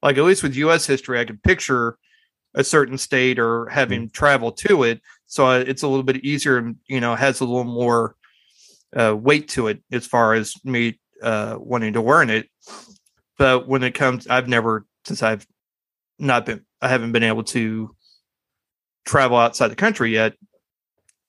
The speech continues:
Speaker 1: Not for any other reason, I just haven't gone. Um, it's harder for me to kinda picture all that and kinda have a,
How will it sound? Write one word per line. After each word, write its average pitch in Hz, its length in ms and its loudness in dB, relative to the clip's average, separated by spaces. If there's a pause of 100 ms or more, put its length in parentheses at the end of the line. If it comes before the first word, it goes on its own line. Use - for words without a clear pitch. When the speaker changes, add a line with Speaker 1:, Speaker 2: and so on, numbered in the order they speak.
(180)
Speaker 1:
Not 143 160 2
for 151 140 0
any 117 100 -2
other 117 140 0
reason, 113 240 -4
I - 20 -6
just 104 220 -14 (320)
haven't 110 240 -4
gone. 110 400 0 (640)
Um, 110 520 0 (1080)
it's 156 160 -2
harder 151 320 4
for 143 180 0
me 139 140 0
to 135 80 -4
kinda 120 440 -2 (1160)
picture 190 340 0
all 135 200 4
that 135 200 2
and 131 120 -12
kinda 135 240 -2
have 127 160 0
a, 117 120 -8